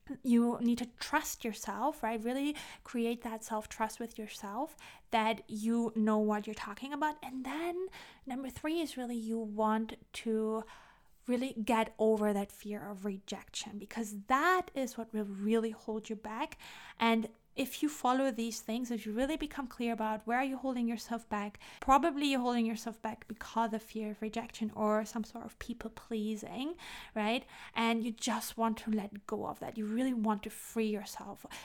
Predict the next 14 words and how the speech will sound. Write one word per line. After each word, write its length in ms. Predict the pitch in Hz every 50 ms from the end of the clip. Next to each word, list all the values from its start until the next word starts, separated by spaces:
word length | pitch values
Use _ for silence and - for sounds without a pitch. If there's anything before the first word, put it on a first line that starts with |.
| - -
because 260 | - - - 226 208
that 240 | - 240 233 262 269
is 80 | 277 269
creating 400 | - - 247 233 226 220 220 214
the 140 | 208 - - -
overwhelm, 500 | 233 262 254 294 277 262 262 247 240 226
that 220 | 208 226 247 254 240
is 80 | -
creating 380 | - - 226 220 214 202 208 208
confusion. 1080 | - - 214 208 - - - - 254 254 294 311 320 330 330 302 311 320 330 330 311 - - - - - - -
When 160 | - 247 247
you 60 | 247
have 420 | 233 - - 247 254 262 269 254 240
this 240 | 262 254 247 -